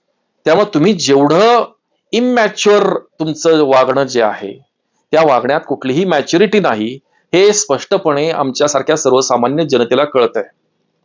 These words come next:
एक गोष्ट. दुसरी गोष्ट, नरेंद्र मोदी हे काही गोट्या खेळून पंतप्रधान झालेले नाहीयेत. त्यांना कुठलंही त्यांच्या कुटुंबाचं पार्श्वभूमी नाहीये, त्यांना काहीही तयार मिळालेलं नाहीये, रेडीमेड कुठलंही नाही.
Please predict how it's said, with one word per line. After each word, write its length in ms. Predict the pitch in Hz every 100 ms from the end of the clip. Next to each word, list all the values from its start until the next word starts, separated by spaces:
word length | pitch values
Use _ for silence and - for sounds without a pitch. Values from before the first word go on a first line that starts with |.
| _ _ _ _ -
एक 220 | 165 175 143
गोष्ट. 260 | 117 - - _ _ _ _
दुसरी 400 | 120 123 131 202
गोष्ट, 300 | 208 151 - 139 151 151 _ _ _ _ -
नरेंद्र 440 | 123 127 220 220
मोदी 300 | 190 160 170
हे 140 | 160 170
काही 180 | 180
गोट्या 300 | 170 135 147
खेळून 280 | 180 175 185
पंतप्रधान 480 | 170 151 143 135 143
झालेले 360 | 123 104 113 123
नाहीयेत. 340 | 107 107 117 _ _ _ _ -
त्यांना 260 | 143 160
कुठलंही 440 | 175 156 139 135 180
त्यांच्या 300 | 185 135 151
कुटुंबाचं 640 | 139 123 135 135 135 160
पार्श्वभूमी 640 | 156 127 123 147 143 151
नाहीये, 400 | 151 117 101 101 117 _ _ _ _
त्यांना 220 | 135 147
काहीही 460 | 156 135 120 135 196
तयार 220 | 170 156 160 160 -
मिळालेलं 460 | 135 131 123 120
नाहीये, 320 | 113 107 117 156
रेडीमेड 380 | 131 135 156
कुठलंही 400 | 156 123 - 165
नाही. 340 | 196 143 -